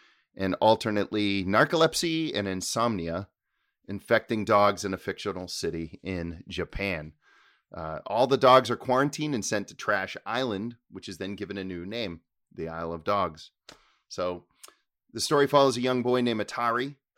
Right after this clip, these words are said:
who goes to find his best friend Spot, and it's such a heartbreaking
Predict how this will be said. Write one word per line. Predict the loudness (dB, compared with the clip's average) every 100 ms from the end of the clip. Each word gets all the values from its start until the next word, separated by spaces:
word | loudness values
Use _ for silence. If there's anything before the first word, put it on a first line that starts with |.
| _ _ -8
who | -6 -6 -8
goes | -4 -4 -4
to | -8
find | -6 -4
his | -4
best | -4 -6 -6
friend | -8 -6 -8
Spot, | -6 -2 -2 -4 _
and | -12 -12
it's | -12 -16 -16
such | -12 -4 -2 -4 -12 _ _ _ _ _ -4
a | -2
heartbreaking | 0 0 0 -4 -2 -2 -2 -4 -4